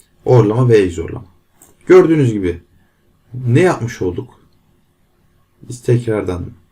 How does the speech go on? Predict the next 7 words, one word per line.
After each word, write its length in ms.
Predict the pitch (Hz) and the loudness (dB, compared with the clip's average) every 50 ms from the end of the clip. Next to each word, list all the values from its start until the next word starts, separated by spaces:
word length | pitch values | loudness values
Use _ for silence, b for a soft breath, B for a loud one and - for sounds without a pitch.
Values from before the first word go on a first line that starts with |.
| _ _ _ _ | _ _ _ _
dönelim 380 | 98 107 120 123 113 110 104 101 | -4 0 0 2 2 0 -2 -8
şuraya. 480 | - - - - 101 104 113 123 123 - _ _ _ _ _ _ _ _ _ _ _ _ _ _ _ _ _ _ _ _ _ _ | -12 -18 -14 -12 -10 -10 -10 -10 -12 -14 _ _ _ _ _ _ _ _ _ _ _ _ _ _ _ _ _ _ _ _ _ _
Bir 60 | _ | _
paket 360 | _ 165 165 160 - 165 - | _ 0 0 2 0 0 2
oluşturduk. 540 | 180 175 170 175 - - 170 170 165 - - | 2 2 0 0 -2 -2 0 0 0 -2 -4
Paket 280 | 165 156 - 151 131 | -4 -2 -2 -4 -4
içinde 400 | - - - 127 120 104 90 - | -4 -4 -2 0 0 0 -2 -4